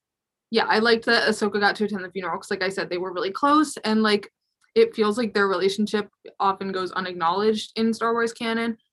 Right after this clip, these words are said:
So I like that we got to sort of solidify, like, no, they were very close, and also, like, Bail being there 'cause him and Padme were very close.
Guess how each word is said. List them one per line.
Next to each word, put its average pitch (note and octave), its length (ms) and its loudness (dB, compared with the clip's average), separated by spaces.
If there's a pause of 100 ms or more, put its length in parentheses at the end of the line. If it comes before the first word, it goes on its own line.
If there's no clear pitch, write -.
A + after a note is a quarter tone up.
(120)
So - 220 -2
I G3 120 4
like F#3+ 280 2
that F#3+ 220 0
we G3 120 0
got E3+ 260 4
to F3 200 -2
sort F3 240 -4
of E3 100 -8
solidify, F3 560 0
like, F#3 200 -4
no, G#3+ 240 2
they G#3 100 4
were G3 100 2
very F#3 180 -4
close, A#3+ 440 0
and G#3 180 -4
also, F3 420 -4
like, F#3+ 220 -8
Bail G#3 220 2
being F#3+ 280 -2
there F3 180 -2
'cause F#3+ 240 -10
him F3 120 -12
and F3+ 140 -12
Padme G#3 300 -2
were G3 140 0
very F3 200 -4
close. F3 420 -4